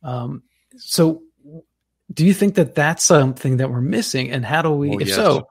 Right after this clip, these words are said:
Speaker 1: how do we get it back?
Speaker 2: Yeah. Oh, I think so too. Uh, I was a music teacher for a long time, and I was so disappointed, for instance, when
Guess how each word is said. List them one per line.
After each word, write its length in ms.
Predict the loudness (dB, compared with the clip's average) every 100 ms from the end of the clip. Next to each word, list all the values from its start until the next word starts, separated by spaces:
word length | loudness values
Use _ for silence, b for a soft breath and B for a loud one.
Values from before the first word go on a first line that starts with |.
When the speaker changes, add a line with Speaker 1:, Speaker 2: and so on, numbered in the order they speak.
| _
Speaker 1:
how 120 | 4
do 60 | 6
we 100 | 6
get 180 | 4 2
it 120 | 0
back? 400 | -6 -8 -16 -20 B B B
Speaker 2:
Yeah. 300 | -2 0 0 0
Oh, 160 | 2 4
I 100 | 2
think 220 | -2 -4
so 180 | -4 -4
too. 320 | -2 -2 -2
Uh, 40 |
I 280 | -2 0 0
was 140 | 0
a 40 | -2
music 360 | -2 -2 -4
teacher 280 | -8 -8 -8
for 140 | -4 -2
a 60 |
long 260 | 0 0 -2
time, 260 | -2 -2
and 100 | -2
I 100 | 0
was 120 | 0 0
so 160 | 2
disappointed, 680 | 2 0 -4 -2 -2 0 -4
for 100 | -6
instance, 380 | -6 -8 -12 -10
when 160 | -10